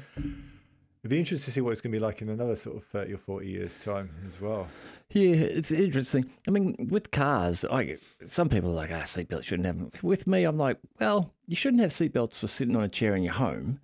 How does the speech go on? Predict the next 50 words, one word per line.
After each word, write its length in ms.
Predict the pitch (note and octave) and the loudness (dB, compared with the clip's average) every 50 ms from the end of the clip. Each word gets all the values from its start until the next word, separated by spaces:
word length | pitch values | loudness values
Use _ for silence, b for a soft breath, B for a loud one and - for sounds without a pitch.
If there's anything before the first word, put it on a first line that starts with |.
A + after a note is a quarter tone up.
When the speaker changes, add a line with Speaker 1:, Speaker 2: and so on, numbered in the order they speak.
| b b b b b b | b b b b b b
Speaker 2:
but 260 | - D3+ C#3 - - _ _ | 0 2 2 0 -2 _ _
when 280 | - C#3+ D3 D#3+ E3+ E3 | 0 2 2 4 2 2
you're 100 | D3+ D3+ | 2 4
in 80 | C#3+ | 2
a 420 | C3 - - _ _ _ _ - - | 2 0 -4 _ _ _ _ -2 0
piece 240 | D3+ D#3 D3+ - | 2 2 0 2
of 80 | B2+ A2 | 2 4
metal 480 | A2 A2+ B2+ C3+ C3 - - D2 - - - - - - | 4 4 4 4 4 2 2 0 -2 -4 -8 -14 -8 -2
going 180 | - A#2 A2+ A2 | 0 2 2 2
a 40 | G#2+ | 2
hundred 680 | G2 G2 - - - C#3 C#3+ E3 E3 D3 B2+ C#3 C3+ A2+ | 0 -2 -4 -4 -2 0 0 2 4 4 4 4 4 2
kilometres 500 | - C3+ C3+ C3 A#2+ B2 A#2 A2+ A2 G#2 | 2 2 2 4 4 4 4 4 4 4
an 80 | A2 G2+ | 4 4
hour 420 | G#2+ A#2+ A2 F#2 E2+ E2+ D2+ - - _ _ - | 4 4 4 4 2 2 0 -2 -6 _ _ -2
and 140 | - A#2 A#2 | 2 2 4
there's 140 | A2+ G#2+ G#2+ - | 4 2 2 0
other 140 | C#3 C#3+ D3+ | 0 2 2
pieces 360 | C#3+ - C#3 B2 A2 A2 G#2 | 2 2 2 2 2 2 2
of 80 | G#2+ G#2 | 4 4
metal 240 | G#2 G2+ G2+ G2 F#2+ - | 4 4 4 2 2 0
coming 240 | - A2 G#2+ G#2+ | 0 2 2 4
a 60 | G2+ G2 | 4 2
hundred 580 | G2 - - D3+ D#3 D#3 D#3 D3+ C3+ C3+ B2 | 0 0 0 0 2 2 2 2 2 2 0
kilometres 400 | - - C3+ B2 A#2+ A#2 A2+ G#2 | 0 0 0 2 2 2 0 2
an 80 | A2+ A2 G#2+ | 2 2 2
hour 180 | G#2 G#2 G2+ - | 4 2 2 2
at 220 | - C#3+ - - | 0 -2 0 0
you 160 | - C#3 C3 A#2+ | 2 2 2 4
the 220 | G#2 A#2 A2 - - | 4 2 0 2 2
other 240 | C3 C3+ B2+ B2 A2+ | 2 2 4 4 4
direction, 680 | G#2 A2 G2+ G2+ D#3+ G3 G3 - - B2 G#2 G2+ - - - | 4 4 4 4 4 2 2 0 0 0 2 0 0 -2 0
and 120 | - C#3 | 0 2
the 60 | C#3+ | 2
only 160 | - E3 F3+ F#3 | 2 2 2 2
thing 140 | - F3 | 2 2
that's 160 | D#3+ - - - | 2 0 0 0
separating 560 | - F3+ - F#3 E3+ C#3+ C3 B2 B2 A#2+ A2 | 0 0 2 4 4 4 6 6 6 6 6
you 180 | G#2+ A2 D3 - B B B B | 6 4 4 2 B B B B
is 120 | B B2 B2+ | B -2 -2
a 20 | B2+ | 0
couple 220 | - D3 C3 C3 | 0 2 2 2
of 60 | A#2 | 0
strips 320 | - - - D3+ - - - | 0 0 -2 -2 -2 0 -2
of 100 | G#2+ G2 - _ - | -2 -2 -4 _ -4
white 340 | A#2 B2+ D3 C3 - - | 0 0 2 0 0 0
paint 380 | - - - F3+ D#3+ B2+ - - - _ _ _ _ | -2 0 2 2 2 2 0 -2 -6 _ _ _ _
on 220 | - C3 B2+ A#2 A2 | 0 2 4 4 4
the 120 | G#2 G#2+ | 4 4
road, 560 | G2 G2 D#3 G3 F#3+ - A2+ - A#2+ B2+ C3+ - B B B B B | 4 4 2 2 2 2 2 2 2 0 -2 -4 B B B B B
like, 240 | - B3 G#3+ - - | 0 2 2 2 0